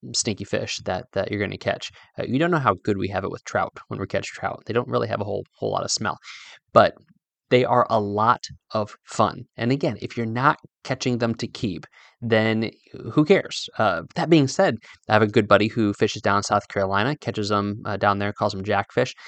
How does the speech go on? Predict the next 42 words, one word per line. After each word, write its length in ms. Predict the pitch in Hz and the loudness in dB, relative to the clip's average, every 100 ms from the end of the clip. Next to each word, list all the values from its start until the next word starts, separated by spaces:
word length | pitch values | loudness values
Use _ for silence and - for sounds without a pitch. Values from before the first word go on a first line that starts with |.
| - _ | -20 _
He 60 | |
says 140 | - 104 | -4 -2
that 140 | 104 | 0
one 140 | 104 110 | 0 0
of 200 | 104 110 | -2 -4
the 140 | 101 - | -6 -4
best 320 | 101 117 - | -2 -2 -4
fish 400 | - 113 104 - - | -6 -4 -2 -6 -8
deep 240 | 101 98 - | -8 -8 2
fried. 320 | 131 - - _ _ _ _ - - | 2 2 -4 _ _ _ _ -20 -16
Uh, 140 | - 104 | -10 -8
okay, 180 | - - | -8 -8
but 80 | 113 | 0
this 120 | 135 | 2
is 120 | 135 | 4
not 120 | 135 127 | 6 4
a, 60 | - - | 2 -4
a 40 | |
cooking, 420 | - 110 107 104 - - | -6 -2 -4 -4 -6 0
uh, 200 | 98 98 | 0 0
a 140 | - | -2
podcast. 1040 | - 110 107 - 101 107 - - 113 110 | 4 4 4 -2 2 0 0 0 0 0
This 120 | 120 113 | -2 -2
is, 220 | 107 123 | 0 2
uh, 160 | 98 95 - - - | 2 2 -6 -18 -6
not 220 | 107 95 | 0 0
even 240 | 107 104 98 | 0 0 0
a, 140 | 95 | 0
a 80 | 104 | 2
recommendation 640 | 101 - 104 98 98 101 | 4 4 0 0 0 -4
for 180 | - 101 | -6 -6
keeping 400 | - 123 107 104 | -2 0 0 0
or, 180 | 98 95 | 0 0
or 160 | 104 | 0
not 200 | 98 104 | 0 0
keeping 240 | - 104 101 | -4 -8 -2
fish. 320 | - 117 - - - - - _ _ _ | 0 0 -2 -14 -20 -20 -20 _ _ _
But 300 | - 110 - - | 4 4 4 -8
they 500 | 117 113 127 151 175 - _ | -6 4 4 4 0 -6 _
put 260 | 139 127 | 0 2
up 200 | 104 101 | 0 -2
a 120 | - | -2